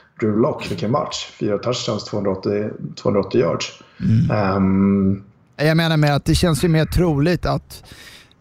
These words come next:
Speaker 2: Panthers kommer försöka gå för någon, någon ko-, någon, någon ny quarterback.
Speaker 1: Alltså, i resten av den här säsongen?
Speaker 2: Nej,
Speaker 1: Ehm.
Speaker 2: nej, till nästa år, menar jag. I, i
Speaker 1: Ja.
Speaker 2: draften.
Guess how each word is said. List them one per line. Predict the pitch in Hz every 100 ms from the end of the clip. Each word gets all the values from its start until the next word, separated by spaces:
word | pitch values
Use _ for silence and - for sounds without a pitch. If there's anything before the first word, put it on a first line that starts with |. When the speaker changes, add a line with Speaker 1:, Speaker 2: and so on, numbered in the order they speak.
| -
Speaker 2:
Panthers | 156 143 - 135 -
kommer | 143 131 135 127 - - - _
försöka | 147 156 147
gå | 131 180 170
för | - -
någon, | 131 127
någon | - 156
ko-, | - 147 120 123
någon, | 131 127 120 120
någon | - 135 131
ny | 131
quarterback. | 131 165 165 156 - - - - _ _ _ _ - - -
Speaker 1:
Alltså, | 160 135 139 175
i | 147 127
resten | 117 120 123
av | 131
den | 151
här |
säsongen? | 170 131 - 104 107 127 - _ -
Speaker 2:
Nej, | 151 190 165
Speaker 1:
Ehm. | -
Speaker 2:
nej, | 156 175 151 123
till | - 160
nästa | 165 - 165
år, | 131
menar | 120 117
jag. | 123 - - 135
I, |
i | 131 127 127 123 127
Speaker 1:
Ja. | 135
Speaker 2:
draften. | 139 151 151 -